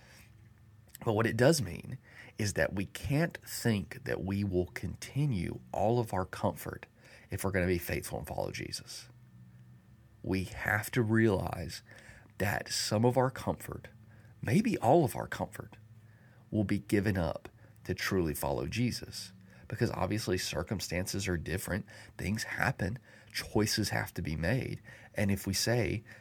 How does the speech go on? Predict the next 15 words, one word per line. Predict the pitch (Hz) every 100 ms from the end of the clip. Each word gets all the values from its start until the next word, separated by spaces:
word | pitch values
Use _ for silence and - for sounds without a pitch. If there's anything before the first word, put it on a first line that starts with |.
| -
if | - - -
we | 95
come | - 107 113
to | - 123
the | 76 64 62 - - - -
point | - 131 139 78 -
where | 90 90 90 - - -
the | 95
choice | - 107 110 -
is | 92
to | -
be | 76
faithful | - - 76 110 107 104
to | 107
Jesus | 92 98 120 107 65 117 -